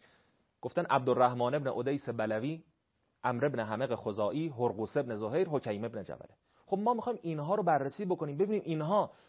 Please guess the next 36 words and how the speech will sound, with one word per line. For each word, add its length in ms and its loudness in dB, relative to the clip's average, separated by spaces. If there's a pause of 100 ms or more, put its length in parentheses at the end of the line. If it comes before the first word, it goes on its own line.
(140)
شاگرد 520 4
عبدالله 400 8
ابن 140 2
سبع 300 4
یهودی 420 4
هستند 640 4 (460)
یا 220 6
اینکه 260 4
چی؟ 360 0 (480)
یا 120 -2
اینکه 160 -6
جزء 200 -4 (120)
صحابه 320 0
هستند. 360 -12 (960)
ملاحظه 360 -2
بفرمایید 520 -6
در 140 -4
کتاب‌هایی 840 -6
که 140 -18
خود 260 -8
این 200 -8
آقایون 480 -6
وهابی 600 -4
و 40 -6
سلفی 360 -8
هم 180 -8
قبول 320 -6
دارن 360 -6 (440)
و 100 0
شرح 500 -2
حال 560 2
افراد 400 -2
مختلف 500 -8
رو 100 -6
ذکر 380 -8
می‌کنن، 680 -6